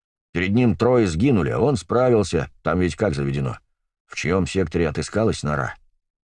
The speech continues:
Из того дома лорд и пытается ее первым закрыть. Вышло, молодец. А не вышло. Идет смельчак из следующего великого дома, чей треугольник по левую руку лежит.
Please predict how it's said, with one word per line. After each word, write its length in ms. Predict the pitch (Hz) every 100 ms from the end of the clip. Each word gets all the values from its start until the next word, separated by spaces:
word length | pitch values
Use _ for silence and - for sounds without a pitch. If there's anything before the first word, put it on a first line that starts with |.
| -
Из 180 | 69 -
того 280 | 62 98
дома 240 | 104 117 92
лорд 260 | 104 104
и 40 | 92
пытается 480 | 98 110 113 - 95
ее 240 | 90 90
первым 360 | 101 107 95 80
закрыть. 480 | 90 90 69 - - _ _ _ _ _ _ _ -
Вышло, 320 | 127 170 101
молодец. 600 | 60 53 - - 117 - - _ _ _ _ _ -
А 140 | 80
не 120 | 135
вышло. 480 | 135 143 127 165 127 - _ _ _ _ -
Идет 280 | 64 92 127
смельчак 480 | 113 110 - 123
из 120 | 135 -
следующего 600 | - 85 110 113 117 107
великого 400 | 110 98 90 95
дома, 240 | 98 76
чей 200 | 85 82
треугольник 520 | 87 98 107 98 80
по 120 | -
левую 360 | 107 110 95 107
руку 260 | 123 71 69
лежит. 360 | 90 73 -